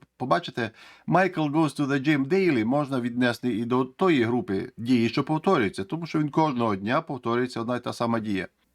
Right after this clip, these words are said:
Але тут я привожу трошки інші приклади. We watch movies on Sundays. Ми дивимося, ми переглядаємо фільми по неділях.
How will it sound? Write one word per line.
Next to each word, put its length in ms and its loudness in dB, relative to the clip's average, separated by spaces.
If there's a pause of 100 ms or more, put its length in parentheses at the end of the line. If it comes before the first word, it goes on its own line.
(180)
Але 180 4
тут 220 2
я 60 4
привожу 380 2
трошки 380 -2
інші 240 -2
приклади. 480 -6 (420)
We 160 6
watch 460 2
movies 480 0
on 180 0
Sundays. 680 -2 (200)
Ми 140 -2
дивимося, 520 0
ми 120 0
переглядаємо 1000 0 (200)
фільми 500 0 (520)
по 140 0
неділях. 640 0